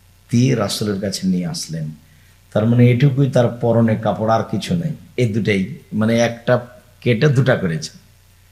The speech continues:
দিয়ে আমার মা রাসূলের কাছে নিয়ে আসলেন, এসে বলছেন, "হাজা খুয়াইদুমুকা ফাদুল্লাহু,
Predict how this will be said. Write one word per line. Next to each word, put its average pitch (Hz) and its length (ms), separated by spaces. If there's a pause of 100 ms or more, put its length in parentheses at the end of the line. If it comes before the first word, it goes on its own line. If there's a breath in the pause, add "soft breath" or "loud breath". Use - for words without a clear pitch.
(520 soft breath)
দিয়ে 123 220
আমার 117 280
মা 110 360
রাসূলের 104 400
কাছে 107 240
নিয়ে 110 180
আসলেন, 135 380
এসে 123 220
বলছেন, 107 300 (400 loud breath)
"হাজা 127 300
খুয়াইদুমুকা 110 960
ফাদুল্লাহু, 87 680